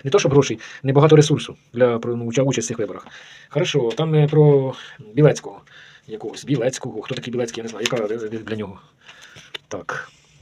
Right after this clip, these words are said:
Перевернутий туз, тобто, е, я так розумію, якби це так було, то можливо. Так, навряд чи. Давайте з-, подивимося значення цієї карти. Так, щас. Так, план для Білецького, м, не цей.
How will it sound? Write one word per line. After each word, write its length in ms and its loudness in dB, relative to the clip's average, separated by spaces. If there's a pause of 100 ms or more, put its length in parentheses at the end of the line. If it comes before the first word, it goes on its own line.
(1160)
Перевернутий 500 2
туз, 320 -4
тобто, 280 -6 (460)
е, 140 -16
я 100 -4
так 100 -2
розумію, 220 0
якби 160 0
це 100 -4
так 180 0
було, 240 -8 (460)
то 100 -8
можливо. 360 -6 (600)
Так, 400 -4
навряд 280 -2
чи. 80 -8
Давайте 220 -8
з-, 180 -14
подивимося 400 -10
значення 300 -6
цієї 200 -8
карти. 260 -10 (1400)
Так, 200 -14
щас. 400 -14 (260)
Так, 200 -8
план 420 0
для 120 2
Білецького, 520 0 (200)
м, 220 -20 (320)
не 120 -12
цей. 260 -18